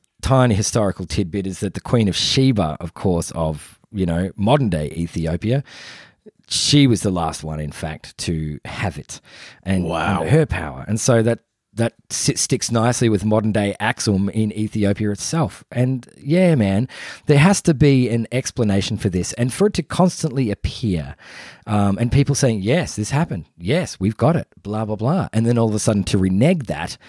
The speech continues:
Speaker 1: is really rather interesting. Why say anything in the first place? You know,
Speaker 2: Yeah.
Speaker 1: if there's not some merit to it, you're just trying to get in, you know, are you trying to get press? Are you trying to get intrigued? Are you trying to put that on the tourism pamphlet for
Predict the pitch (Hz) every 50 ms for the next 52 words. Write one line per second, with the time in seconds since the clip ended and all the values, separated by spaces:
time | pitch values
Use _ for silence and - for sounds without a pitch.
0 | - - - - - - - - _ - 139 135 139 135 143 156 175 180 170 160
1 | 147 135 135 123 120 110 104 107 123 - - - 113 98 101 117 135 143 147 139
2 | - - 131 123 120 110 107 110 107 101 - 101 101 98 90 80 - - - -
3 | 90 87 82 - - - 85 76 64 - - - - - - _ _ - 85 87
4 | 90 87 92 98 117 107 127 120 - - 131 123 113 131 139 123 - - 127 113
5 | 107 110 117 123 123 - - 101 95 95 147 180 - 180 170 - - 185 190 175
6 | 165 151 160 160 160 156 - - 151 147 165 151 139 151 165 - - 123 127 117
7 | - - - 110 117 139 139 123 131 - - - 110 - - - - - - -
8 | - - - - - - 107 101 107 104 - - 131 131 135 135 123 120 120 117
9 | 107 - - 123 113 104 92 85 69 92 95 98 98 - - 139 127 127 117 -
10 | - 127 - - 117 110 - - 110 113 113 110 110 107 95 110 101 98 92 -
11 | - - 165 156 151 135 135 131 104 95 104 101 104 - - 113 107 104 - -
12 | 104 90 - 104